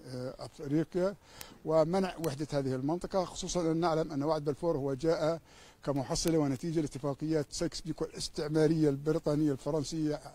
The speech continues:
سنة ألف تسعمية وستاش. وبالأمس القريب، آه، أعلن، آه، جو بايدن،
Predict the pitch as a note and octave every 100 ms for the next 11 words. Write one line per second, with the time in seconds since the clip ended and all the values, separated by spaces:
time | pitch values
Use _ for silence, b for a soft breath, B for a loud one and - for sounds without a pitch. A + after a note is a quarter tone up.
0 | D3 B2+ C#3 C3+ - D#3 - C#3+ C#3+ D3
1 | C#3+ C#3+ B B B B B - C3 C3+
2 | C#3 C#3 - C#3+ D3+ - B2 A2 - B
3 | B B B G3+ G#3 F#3+ G3 G#3 D3+ D3+
4 | - D#3 F3+ E3+ E3+ - - D#3 - F3
5 | D#3 D#3 D#3+ E3 E3+ - F3 D3+ D3 C#3+
6 | C#3 C3+ E3+ C#3+ D#3 D3+ D3 D#3 D#3+